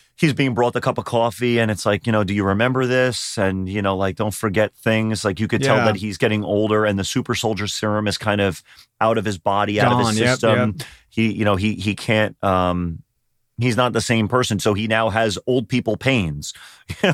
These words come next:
Speaker 1: know, his back
Speaker 2: Yeah,
Speaker 1: doesn't work.
Speaker 2: hundred percent.
Speaker 1: <laughs> His, you know, he can't remember things. Um, but, you know, it's, it's, it, it's kind of interesting 'cause they,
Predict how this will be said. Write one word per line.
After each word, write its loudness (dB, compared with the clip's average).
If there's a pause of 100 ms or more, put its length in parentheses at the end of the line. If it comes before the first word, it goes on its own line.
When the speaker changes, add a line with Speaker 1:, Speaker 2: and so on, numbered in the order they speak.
Speaker 1:
know, 0
his 0
back 0
Speaker 2:
Yeah, 2
Speaker 1:
doesn't 2
work. 2
Speaker 2:
hundred 2
percent. 0
Speaker 1:
<laughs> 0
His, 0
you 0
know, 4
he 0
can't 0
remember 0
things. 0 (540)
Um, 0 (140)
but, 0
you -2
know, 2
it's, -6
it's, -10
it, 0 (300)
it's 2
kind 0
of -2
interesting 0
'cause -4
they, 2